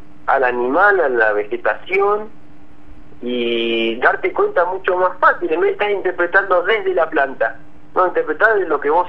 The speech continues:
sos, y vas a ver que tenés una afinidad porque sos esa naturaleza que está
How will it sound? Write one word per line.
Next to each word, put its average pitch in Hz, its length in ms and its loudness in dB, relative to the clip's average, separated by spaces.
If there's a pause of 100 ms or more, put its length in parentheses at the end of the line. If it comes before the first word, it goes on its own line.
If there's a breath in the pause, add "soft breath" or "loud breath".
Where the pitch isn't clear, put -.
sos, 226 240 2 (640)
y 147 40 -2
vas 165 160 0
a 170 60 2
ver 175 140 2
que 160 100 -4
tenés 160 300 -2
una 156 140 4
afinidad 165 500 0
porque 147 200 0
sos 160 200 -2
esa 156 180 2
naturaleza 143 560 0
que 165 100 -4
está 175 300 0